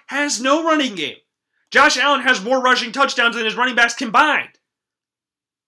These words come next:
He has more rushing touchdowns than the entire team combined.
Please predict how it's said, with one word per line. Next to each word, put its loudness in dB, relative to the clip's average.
He -4
has 0
more 2
rushing 0
touchdowns 0
than -14
the -4
entire 0
team -4
combined. -8